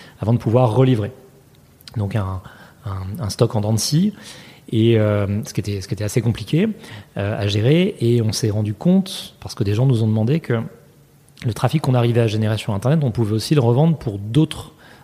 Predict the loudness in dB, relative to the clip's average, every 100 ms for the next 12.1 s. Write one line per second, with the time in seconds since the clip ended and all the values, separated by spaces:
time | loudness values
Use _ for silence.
0 | _ -4 -2 0 -2 -2 0 0 0 -2
1 | -2 0 0 0 2 0 -2 -6 -2 0
2 | 0 -2 -2 -4 -10 -16 -20 -20 -20 -20
3 | -16 -14 -6 0 2 2 0 2 2 2
4 | 0 0 0 0 0 -2 -4 -4 -4 -2
5 | -2 -4 -2 -2 0 0 2 2 0 -2
6 | -8 -20 -20 _ -8 -2 0 2 0 -2
7 | -4 -4 -4 0 2 2 0 0 -4 -6
8 | -6 0 2 2 0 0 -2 0 0 0
9 | -2 -2 0 0 -2 -4 -10 -10 -6 -6
10 | -6 -6 -6 -2 -2 -2 -10 -20 -20 -18
11 | -2 0 4 4 4 2 -2 -2 -2 -2
12 | -4